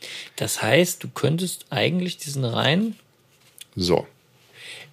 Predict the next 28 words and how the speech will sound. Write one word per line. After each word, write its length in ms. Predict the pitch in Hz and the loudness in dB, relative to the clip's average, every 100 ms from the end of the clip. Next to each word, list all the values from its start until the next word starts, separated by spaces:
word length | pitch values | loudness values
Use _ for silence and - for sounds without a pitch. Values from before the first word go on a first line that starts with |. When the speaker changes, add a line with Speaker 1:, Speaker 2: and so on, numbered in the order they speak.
| _ | _
Speaker 1:
als, 480 | - - 135 - - | 0 4 2 2 0
als 180 | 123 - | 0 2
Endpoint 300 | 143 170 165 | 2 4 4
nehmen. 140 | 160 | 4
Du 60 | 123 | 4
bräuchtest 380 | 143 147 120 | 4 4 2
also 200 | 113 120 | 0 0
eigentlich 500 | 110 123 151 156 - - | 2 2 2 -2 -4 2
dann, 320 | 120 139 170 | 4 6 6
wenn 160 | 135 | 8
du 80 | 175 | 8
so 240 | 156 139 214 | 8 8 8
ein 80 | |
Ding 160 | 190 202 | 10 8
hast, 160 | 190 190 | 6 4
erstmal 360 | 127 139 175 | 2 0 0
nur 100 | 190 | 0
ein 40 | 196 | 2
dac. 200 | - - _ _ _ _ _ _ - | 2 0 _ _ _ _ _ _ -2
Speaker 2:
Exakt. 420 | 113 - - - _ | 0 0 -4 -8 _
Du 80 | - | -4
brauchst 520 | 95 117 147 143 - | 4 8 8 6 2
also 300 | - 107 98 - _ - | 2 2 2 -4 _ -10
keine 760 | - - 117 156 175 175 170 - | -4 2 4 4 4 4 2 2
Bridge 360 | 113 113 - - | 6 6 6 0
mehr, 360 | 165 170 180 180 | 2 4 2 2
Speaker 1:
Ja. 140 | 131 | 2
Speaker 2:
um 380 | 131 131 156 170 | 4 6 6 2